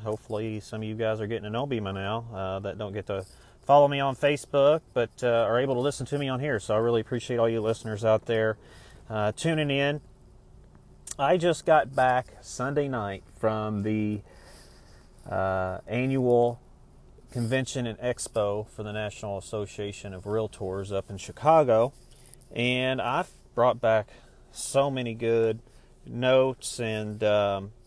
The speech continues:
good topics and ideas for helping me better serve my clients and to help make myself and my business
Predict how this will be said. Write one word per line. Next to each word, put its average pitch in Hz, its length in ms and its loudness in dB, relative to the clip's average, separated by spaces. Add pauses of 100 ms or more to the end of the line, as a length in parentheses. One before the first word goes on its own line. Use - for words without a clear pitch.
(880)
good 135 280 0
topics 127 800 0
and 101 180 -12
ideas 123 1120 -2
for 107 420 -4
helping 120 320 -4
me 110 160 -4
better 107 260 0
serve 107 300 -2
my 107 160 -2
clients 104 560 -8
and 101 180 -10
to 90 120 -6
help 92 220 -4
make 98 200 -10
myself 92 560 -4
and 98 180 -8
my 92 140 -6
business 95 520 -8